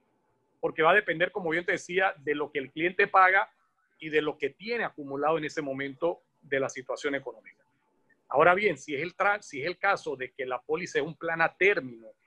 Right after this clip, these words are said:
que no tiene ningún tipo de ahorro, que es una netamente protección, es muy probable que la compañía de seguro le va a decir, "¿Sabes qué? En este caso, lo máximo que te podría dar posiblemente es un periodo de gracia de treinta o sesenta días,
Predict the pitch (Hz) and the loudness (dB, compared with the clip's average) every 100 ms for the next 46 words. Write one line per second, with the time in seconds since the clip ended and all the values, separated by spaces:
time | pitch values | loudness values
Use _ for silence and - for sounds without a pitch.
0 | _ _ _ _ 131 131 147 170 180 170 | _ _ _ _ -6 -4 -2 0 2 0
1 | 143 139 165 - 180 - 180 147 131 127 | -2 -4 -8 -4 -4 2 4 6 6 8
2 | 180 180 131 120 156 - _ _ _ _ | 8 8 4 -2 -4 -8 _ _ _ _
3 | 147 139 160 - - - 170 175 190 175 | 0 2 2 0 -4 -12 -4 0 2 2
4 | 185 - 156 135 139 170 175 - 156 170 | 2 0 0 0 -2 -2 -2 2 2 2
5 | 185 175 196 160 147 131 127 131 165 180 | 4 6 6 4 0 0 -4 -4 -2 0
6 | 143 143 156 143 160 160 - 196 139 143 | 2 0 -2 -4 0 0 0 -2 -2 -2
7 | 185 180 180 - 208 - _ _ 135 139 | 0 4 4 2 -4 -8 _ _ -2 -2
8 | 143 170 226 - 170 147 139 139 - 135 | 2 4 4 0 -6 -4 -4 -4 -4 -4
9 | 143 175 170 180 - 151 - 151 160 165 | 0 2 4 2 0 -10 -10 -8 -8 -8
10 | 165 170 170 160 156 160 151 143 - 180 | -8 -6 -4 -2 0 0 0 -6 -2 -4
11 | 190 156 - - 165 - 165 170 185 | -4 -8 -10 -12 -12 -4 -2 0 -2